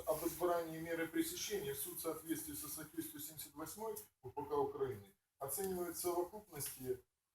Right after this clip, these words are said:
доказательства совершения преступления, опять же, подозреваемым, тяжесть наказания, которое грозит подозреваемому, и прочие личностно-, личностные характеристики, а, характеризующиеся, э, подозреваемым.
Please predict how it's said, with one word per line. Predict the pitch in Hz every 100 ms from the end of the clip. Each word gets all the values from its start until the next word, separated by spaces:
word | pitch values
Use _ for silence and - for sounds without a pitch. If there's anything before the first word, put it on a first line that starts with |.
| _
доказательства | - 151 170 190 190 185 147 156 156 151
совершения | - 147 160 - 175 151
преступления, | - - - - - 170 175 143
опять | 123 156 147
же, |
подозреваемым, | 147 147 143 139 147 143 143 123 - _ _ _ _
тяжесть | 156 185 170 135
наказания, | 135 123 165 120 110 -
которое | - 120 135 120
грозит | 127 131 113 -
подозреваемому, | 127 127 123 127 127 110 101 - - _ _ -
и | 147
прочие | - 180 - - 135
личностно-, | 302 - 131 - -
личностные | 294 330 - 135 - 135
характеристики, | - - - 339 202 - - - - - - -
а, | 127 - -
характеризующиеся, | 127 127 151 143 135 143 135 - 127 - 131
э, | 120 120 120 -
подозреваемым. | - 139 127 139 127 -